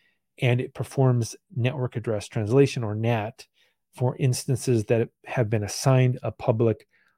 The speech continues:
I P V four address. So the internet gateway would support I P V four and I P V six traffic, and it doesn't cause availability risks or bandwidth constraints on the network traffic. And also there's no charge. So the idea here is that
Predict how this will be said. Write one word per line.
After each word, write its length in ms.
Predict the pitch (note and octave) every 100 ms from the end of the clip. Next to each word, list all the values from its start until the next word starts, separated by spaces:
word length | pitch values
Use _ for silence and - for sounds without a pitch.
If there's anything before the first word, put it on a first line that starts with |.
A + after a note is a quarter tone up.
| _
I 160 | - A2+
P 200 | - B2
V 380 | G#2 A2 A#2 -
four 420 | - - A#2 G#2+ -
address. 440 | C#3+ C3+ A2+ G2 G#2
So 280 | - B2+ A2+
the 200 | A#2 - -
internet 340 | D#3 C#3 B2
gateway 480 | B2 C#3 C3+ A#2 A2+ _ _ _ _ _
would 180 | - A#2
support 840 | - A#2 G2+ - B3 G#3 C3 - - _ _ _ _ _
I 140 | C3+
P 160 | C3 C3
V 320 | A2 A2+ A#2+
four 420 | - - D#3 D3+ - -
and 280 | E3 E3 E3
I 180 | C3 C3
P 180 | C3+
V 160 | A2 A2+
six 260 | - C3 -
traffic, 520 | - B2+ A#2 B2 - -
and 140 | B2+
it 100 | A#2
doesn't 360 | B2+ B2 C3+ C3+
cause 540 | - A#2+ A#2 G#2+ - _ -
availability 720 | G#2 G#2 G2 G#2 G3 G3 C3+
risks 340 | A#2 A2 - -
or 220 | C#3 C3+
bandwidth 520 | A2 B2+ D3 C3+ -
constraints 540 | A#2+ A2 - G#2+ G#2 -
on 200 | C#3 A#2+
the 60 | G#2
network 340 | A#2+ A2 G#2+
traffic. 500 | - B2 A#2+ B2 - _ _ _ _
And 100 | B2+
also 300 | C3 C#3 C#3
there's 160 | A#2 A2
no 160 | A2+
charge. 420 | G2+ C#3+ G2+ G#2+
So 180 | - C3
the 100 | A2+
idea 340 | A2 G#2+ D#3 C3+
here 180 | C3
is 120 | A2 G#2
that 240 | G#2 G#2+